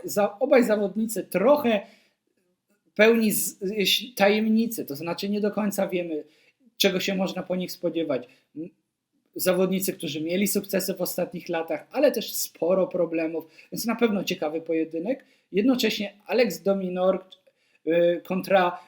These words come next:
Miloš Raonic. To też, też Raonic, zawodnik czołowy w poprzednich latach, ale grający, potem nie grający. De Minaur z kolei nieźle prezentuje się w ostatnich dniach w United Cup. Ograł Djokovicia, to na pewno będzie ciekawy pojedynek.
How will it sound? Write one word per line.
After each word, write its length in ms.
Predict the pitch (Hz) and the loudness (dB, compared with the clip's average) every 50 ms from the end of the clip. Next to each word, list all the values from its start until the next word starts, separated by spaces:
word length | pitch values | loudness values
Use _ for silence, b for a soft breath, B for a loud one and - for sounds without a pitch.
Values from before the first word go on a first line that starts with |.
| B - | B -4
Miloš 340 | 175 180 196 196 196 - 180 | -2 0 2 2 2 2 4
Raonic. 520 | 190 196 220 220 208 165 120 104 - - | 4 4 4 4 2 0 -2 -4 -4 -6
To 100 | 185 175 | -6 -4
też, 180 | - 180 165 - | -4 -4 -4 -2
też 280 | - 190 170 - - | 0 0 0 0 -2
Raonic, 480 | 156 156 156 156 160 160 160 156 151 - - - _ | -2 0 2 2 2 2 0 -2 -4 -6 -10 -12 _
zawodnik 580 | 151 143 131 160 151 151 156 147 143 143 139 - - _ _ _ | -8 -4 -2 0 0 0 0 -2 -2 -4 -6 -6 -10 _ _ _
czołowy 520 | - 170 175 180 185 196 196 190 190 175 | 0 2 4 6 8 6 6 6 4 -2
w 100 | - - | -4 -6
poprzednich 520 | - - 165 - - 170 156 156 165 160 - | -10 -12 -8 -4 -4 -4 -4 -4 -6 -6 -4
latach, 440 | 175 175 175 170 180 160 151 - _ | -4 -2 -2 -2 -4 -6 -6 -8 _
ale 340 | - 190 247 262 247 214 196 B B B B B B B _ _ _ _ - | -4 0 2 2 2 2 0 B B B B B B B _ _ _ _ -2
grający, 600 | 143 160 170 175 196 208 220 220 214 214 - 170 | 2 4 6 8 8 8 6 4 2 0 -2 -2
potem 320 | - 120 120 - 165 185 196 | -4 -6 -6 -4 -2 0 0
nie 120 | 214 214 | 0 0
grający. 520 | 202 208 214 208 196 196 190 190 - 185 - _ | 2 4 4 6 4 4 2 -2 -6 -8 -10 _
De 140 | - 180 214 | 0 2 2
Minaur 280 | 233 233 226 226 220 208 | 4 4 2 2 0 0
z 80 | - | -2
kolei 340 | - 196 180 175 170 151 165 | -2 0 2 2 2 2 2
nieźle 280 | 185 202 202 220 240 - | 0 0 0 2 0 0
prezentuje 500 | - 214 202 190 202 208 190 190 190 185 | 0 0 0 0 -2 -2 -2 -2 -4 -2
się 140 | 190 202 185 | -4 -6 -6
w 60 | 185 | -8
ostatnich 540 | 180 - 190 180 185 - 185 180 - - 165 | -8 -6 -6 -6 -6 -6 -8 -8 -10 -10 -10
dniach 200 | 175 170 160 b b b b b b - | -8 -8 -8 b b b b b b -6
w 60 | 147 | -4
United 420 | 175 180 170 175 170 175 165 165 - | -2 -2 -2 0 0 -2 -2 -2 -2
Cup. 220 | - 151 - - - | -4 -6 -6 -4 -2
Ograł 300 | 185 190 208 220 208 190 | -2 0 2 2 2 2
Djokovicia, 640 | 170 208 196 - 190 185 175 185 170 - - 165 - | 2 0 0 0 -2 -2 -2 -4 -4 -4 -6 -4 -2
to 120 | 196 214 | -2 -2
na 100 | 240 220 | -2 -2
pewno 260 | - 196 190 185 180 | -4 -4 -4 -4 -4
będzie 240 | 170 160 147 143 139 | -4 -4 -4 -4 -4
ciekawy 440 | 139 147 143 - 139 131 131 151 143 | -6 -8 -10 -10 -10 -8 -8 -8 -6
pojedynek. 680 | 143 - 160 160 165 165 - 190 190 226 311 - b | -4 -2 -2 0 -2 -2 -4 -6 -4 -4 -6 -8 b